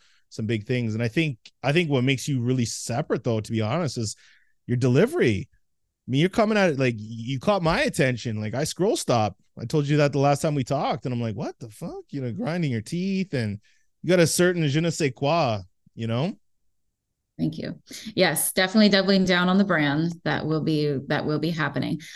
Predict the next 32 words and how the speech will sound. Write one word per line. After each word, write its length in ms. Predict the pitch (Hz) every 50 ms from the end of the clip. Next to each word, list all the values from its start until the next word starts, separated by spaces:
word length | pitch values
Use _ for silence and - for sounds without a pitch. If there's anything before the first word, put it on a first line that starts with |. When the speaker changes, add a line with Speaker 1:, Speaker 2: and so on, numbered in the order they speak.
| - -
Speaker 2:
I 120 | - 190
Speaker 1:
You 80 | 226 -
find 200 | 202 208 196 277
it 40 |
Speaker 2:
have 20 | 233
Speaker 1:
hard, 240 | 226 247 240 202 -
you 120 | - 233 247
find 180 | - 294 277
it 80 | 262 220
hard 200 | 196 220 214 190
to 60 | 226
receive 300 | 220 208 - - 226 190
compliments? 680 | - 240 226 226 202 226 233 233 247 254 - - - - _ _ _ _ _ _ _ _ _ _ _ _ _ _ _ _ _ _ _ _ _ _ _ _ -
Speaker 2:
No, 360 | 156 151 151 165 208 190 147
I 100 | 147 180
love 340 | 196 175 143 147 180 196 190
compliments. 680 | - - 147 135 135 147 - 113 117 123 - - - -
Speaker 1:
Yeah? 280 | 151 160 180 202 226
Your 200 | 214 - 156 180
eyes 200 | 196 247 285 233
get 160 | 214 214 151
deep, 260 | 127 143 165 180 - -
though, 120 | 151 131
when 100 | 123 120
you 160 | 120 117 117
kinda 200 | 107 - 156 139
hear 180 | 127 123 131 135
that. 220 | 123 113 104 101
Like, 140 | 107 113 113
you 80 | 120 120
see 140 | - 151
your, 220 | 139 131 123 117